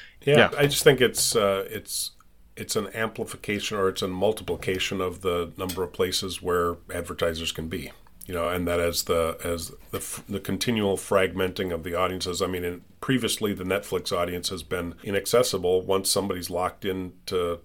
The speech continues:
Speaker 1: Netflix, once they're watching it, they're uninterruptible, and that's actually been part of, a big part of the appeal is why, <laughs> is that people are able to watch things without being interrupted. So figuring out how that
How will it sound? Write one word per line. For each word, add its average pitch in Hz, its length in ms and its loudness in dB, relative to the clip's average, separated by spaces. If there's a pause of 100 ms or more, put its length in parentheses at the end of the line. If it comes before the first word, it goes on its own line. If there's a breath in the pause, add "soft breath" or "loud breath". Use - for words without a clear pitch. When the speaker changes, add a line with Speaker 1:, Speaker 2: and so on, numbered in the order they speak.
Speaker 1:
Netflix, 92 520 -2
once 87 200 -2
they're 92 120 -2
watching 92 440 0
it, 87 200 -2 (260)
they're 90 260 -4
uninterruptible, 90 1120 0 (720 loud breath)
and 98 180 0
that's 95 320 2
actually 90 380 0 (260)
been 92 240 -4
part 87 260 -2
of, 90 80 -6
a 82 40 -12
big 117 180 0
part 90 180 2
of 87 80 0
the 85 100 -8
appeal 95 440 -2 (180)
is 87 160 -12
why, - 220 -4
<laughs> - 80 -4
is - 220 6
that 143 180 6
people 107 240 2
are 101 80 6
able 95 200 0
to 92 60 0
watch 87 440 -2
things 87 320 -6 (100)
without 87 260 -4
being 82 180 -10
interrupted. 80 460 -12
So 117 140 0
figuring 98 420 2
out 90 280 0 (100)
how 92 200 0
that 85 420 -2